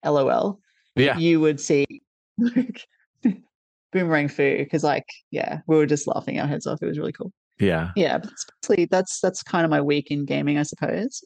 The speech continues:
Speaker 1: Yeah.
Speaker 2: I cut you
Speaker 1: It's
Speaker 2: off.
Speaker 1: been a
Speaker 2: You were
Speaker 1: fun
Speaker 2: gonna
Speaker 1: week.
Speaker 2: say something else about Boomerang Foo, and I cut you off because I was like, "It should be online." <laughs> But I'm so sorry.
Speaker 1: Oh, I don't, I don't remember what it was. Sorry.
Speaker 2: <laughs>
Speaker 1: But it should be online.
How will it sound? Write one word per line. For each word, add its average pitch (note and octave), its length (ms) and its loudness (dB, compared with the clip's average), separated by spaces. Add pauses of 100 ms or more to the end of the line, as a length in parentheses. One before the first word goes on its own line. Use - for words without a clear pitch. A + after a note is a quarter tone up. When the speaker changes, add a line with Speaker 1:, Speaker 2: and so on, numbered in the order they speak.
(100)
Speaker 1:
Yeah. - 120 -18 (580)
Speaker 2:
I F2+ 40 0
cut C3 240 -2
you G2+ 160 4
Speaker 1:
It's D#2+ 80 4
Speaker 2:
off. D#2 80 2
Speaker 1:
been F#2 100 -4
a - 40 2
Speaker 2:
You F#2 60 4
were F#2+ 60 4
Speaker 1:
fun G2+ 60 2
Speaker 2:
gonna G2 140 2
Speaker 1:
week. F#2+ 40 -2
Speaker 2:
say A2 160 2
something F#2 400 -2
else F2 260 -2
about D#2+ 260 -6
Boomerang D2+ 420 -6
Foo, D2+ 160 -8
and D#2 100 -4
I E2 120 0
cut - 200 -6
you E2 60 -2
off D#2 260 -4
because F2 500 -10 (420)
I - 40 -2
was G2+ 100 -2
like, G2+ 200 0
"It D#4+ 120 0
should - 120 0
be - 100 2
online." A#3+ 680 2
<laughs> G#2+ 40 -10
But D3+ 160 0 (760)
I'm A#3 100 -2
so - 180 -12
sorry. G#2 300 -6
Speaker 1:
Oh, A3+ 540 0
I E3 140 2
don't, D#3 280 2
I D3 100 -2
don't D3 100 0
remember D3 220 -2
what C#3 100 2
it - 60 0
was. D3 220 0
Sorry. D3+ 240 0
Speaker 2:
<laughs> E3 100 0 (2000)
Speaker 1:
But F#3 120 2
it E3+ 100 -4
should G#3 140 0
be E3+ 100 2
online. - 320 -8